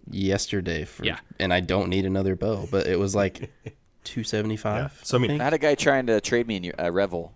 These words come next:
Speaker 4: uh, and I ended up telling him no, um, just because I heard
Speaker 2: Yeah.
Speaker 4: it was kinda more of a target bow, and I'm not, I'm not looking for that
Speaker 3: Yeah,
Speaker 4: right now.
Speaker 3: it, it's
Speaker 1: Mm.
Speaker 3: kinda like their hybrid, but it's more target-esque. Um,
Speaker 4: Yeah.
Speaker 3: but, I mean, I just picked up, like, a month and a half ago,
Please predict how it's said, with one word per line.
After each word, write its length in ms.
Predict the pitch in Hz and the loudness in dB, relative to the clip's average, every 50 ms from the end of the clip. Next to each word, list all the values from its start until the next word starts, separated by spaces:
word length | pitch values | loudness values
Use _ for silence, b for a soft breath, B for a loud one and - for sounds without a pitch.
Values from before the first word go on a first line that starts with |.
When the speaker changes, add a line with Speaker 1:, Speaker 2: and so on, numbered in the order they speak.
| - - | -16 -12
Speaker 4:
uh, 380 | - 78 85 85 80 76 78 80 - - | -8 -6 -6 -6 -6 -6 -8 -8 -10 -10
and 120 | - 98 | -8 -6
I 80 | 98 95 | -4 -4
ended 260 | 98 95 90 90 85 | -4 -4 -4 -4 -6
up 80 | - - | -6 -6
telling 280 | - 92 87 85 85 85 | -6 -6 -6 -6 -6 -8
him 60 | 82 | -8
no, 320 | 85 85 85 85 82 82 - _ - - - - | -8 -6 -6 -6 -6 -8 -10 _ -20 -18 -14 -12
um, 320 | 85 85 82 80 85 - _ - | -10 -10 -10 -10 -14 -14 _ -4
just 180 | 120 110 - | -4 -4 -2
because 240 | - 107 - 98 90 | -4 -2 -2 0 0
I 80 | 92 92 | 0 0
heard 240 | 95 98 92 85 | 0 0 -2 0
Speaker 2:
Yeah. 160 | 87 87 87 98 | -2 -4 -6 -6
Speaker 4:
it 520 | 110 - _ _ - _ _ _ - - | -10 -16 _ _ -20 _ _ _ -8 -4
was 100 | 98 95 | -4 -2
kinda 180 | - - 110 98 | 0 0 -2 -2
more 180 | 95 95 98 95 | 0 0 0 0
of 80 | 85 80 | 0 -2
a 40 | |
target 400 | 78 - - 90 87 87 85 71 | -4 -4 -2 -2 -2 -2 -4 -4
bow, 180 | - 80 80 78 | -4 -2 -2 -2
and 80 | 78 80 | -2 -4
I'm 100 | 80 82 | -8 -8
not, 160 | 85 73 - | -8 -8 -8
I'm 80 | 98 101 | -8 -8
not 160 | 85 76 69 | -8 -8 -8
looking 200 | 78 76 - 76 | -10 -10 -12 -14
for 120 | - - 76 | -12 -12 -10
that 160 | 78 76 69 | -8 -6 -4
Speaker 3:
Yeah, 140 | 95 92 87 87 | -4 -2 -2 -2
Speaker 4:
right 100 | 101 113 | -2 0
now. 60 | 131 | -2
Speaker 3:
it, 80 | 151 147 147 143 135 | 0 2 2 2 2
it's 160 | 95 85 87 | 2 0 -4
Speaker 1:
Mm. 40 | - | -2
Speaker 3:
kinda 180 | - 147 143 127 | 0 2 2 2
like 160 | 120 101 - | 2 0 0
their 160 | - 113 98 | -2 -2 -2
hybrid, 720 | - - 98 95 98 95 87 98 98 95 92 92 90 87 - | -2 -2 -4 -4 -4 -4 -2 -2 -2 0 -2 -4 -6 -8 -6
but 140 | - 90 92 | -4 0 0
it's 220 | 90 85 - - | -2 -2 -4 -6
more 160 | 113 101 95 | -4 -4 -4
target-esque. 800 | - - - 98 90 90 87 87 82 80 82 80 - - - - - b b b b b b b b b b - | -6 -6 -6 -4 -4 -4 -4 -6 -8 -6 -8 -8 -8 -12 -18 -20 -20 b b b b b b b b b b -14
Um, 300 | 80 82 78 76 73 71 - | -12 -10 -10 -10 -10 -12 -12
Speaker 4:
Yeah. 240 | 87 78 65 - - - - _ _ _ - | -12 -12 -12 -12 -16 -18 -20 _ _ _ -6
Speaker 3:
but, 160 | 101 113 113 | 0 2 2
I 40 | 110 | 2
mean, 180 | 110 104 92 B B B B B B B - | 2 -2 -4 B B B B B B B -2
I 220 | 107 117 131 135 | 0 2 2 0
just 480 | 123 104 90 - 110 117 120 - - - | 0 -4 -4 0 2 2 2 0 -4 -6
picked 260 | - 127 101 - - | -8 -8 -6 -4 -2
up, 220 | 98 95 95 - _ _ _ _ _ _ - | -2 -2 -2 -6 _ _ _ _ _ _ -8
like, 180 | 95 90 - | -8 -8 -8
a 80 | 92 92 | -8 -8
month 240 | 90 98 107 104 - | -4 -4 -4 -2 -4
and 80 | 92 | -4
a 40 | 90 | -4
half 200 | 92 92 92 - | -4 -4 -4 -6
ago, 300 | 95 87 90 87 82 - | -6 -4 -2 -2 -4 -4